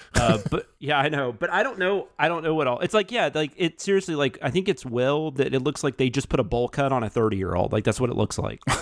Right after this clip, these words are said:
Speaker 1: But, um, I still, like, the Matthew Modine hair thing. Like, I don't know how we,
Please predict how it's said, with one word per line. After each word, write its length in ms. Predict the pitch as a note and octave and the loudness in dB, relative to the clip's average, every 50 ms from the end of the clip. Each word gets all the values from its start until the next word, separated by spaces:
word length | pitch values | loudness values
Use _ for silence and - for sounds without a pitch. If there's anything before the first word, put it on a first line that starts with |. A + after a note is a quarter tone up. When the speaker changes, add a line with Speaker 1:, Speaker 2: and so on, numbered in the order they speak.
| E3 - - F3+ - - - - - E3+ - - | 0 0 0 0 -2 -2 -2 -2 -2 -2 -2 -2
Speaker 1:
But, 360 | - C3+ C3 B2 B2+ - - | -2 0 0 0 0 -2 -2
um, 520 | B2 A#2 A#2+ A#2+ A2+ G#2+ G#2+ G#2+ A2 A2 - _ _ - | 0 0 2 2 0 0 -2 -4 -8 -10 -14 _ _ 2
I 140 | C#3+ E3 F3 | 2 2 2
still, 360 | - - - F#3+ G3 F#3+ F3+ | 0 -2 -2 0 0 0 0
like, 220 | D#3+ E3 D3 - - | 0 0 -2 0 -2
the 80 | D3 C#3 | -2 2
Matthew 360 | C#3 D#3 F3+ G3 - A#3 A3+ | 4 4 4 2 0 -2 -2
Modine 400 | G3+ E3 C#3+ B2 C3+ C#3+ C#3+ B2 | 0 0 2 2 2 2 2 2
hair 240 | G#2 G#2+ A2+ A#2 B2 | 2 2 2 0 0
thing. 460 | - C#3+ C3+ C#3 C#3 C#3 C#3+ C#3 C#3 | 0 0 0 2 2 2 0 0 2
Like, 340 | A#2+ A2+ A2 A2 G#2 - _ _ - | 2 2 2 2 0 -4 _ _ 2
I 120 | C#3 E3 | 2 4
don't 140 | G3+ G3+ - | 4 2 0
know 120 | E3+ C#3+ | -2 0
how 160 | B2 C3+ C3+ | 0 0 0
we, 180 | B2+ C3 C#3 | 0 0 -2